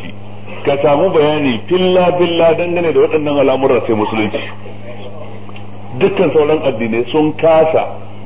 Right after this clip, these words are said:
wajen biya wa masu so bukatunsu ta waɗannan ɓangarori da na ambata.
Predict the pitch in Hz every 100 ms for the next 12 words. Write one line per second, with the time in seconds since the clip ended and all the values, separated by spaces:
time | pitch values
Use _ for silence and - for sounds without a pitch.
0 | 104 123 147 165 165 143 175 185 180 180
1 | 151 113 127 131 123 160 - 165 156 -
2 | - - - 107 131 147 135 135 165 131
3 | 117 143 143 135 135 131 131 131 135 135
4 | 127 117 98 92 90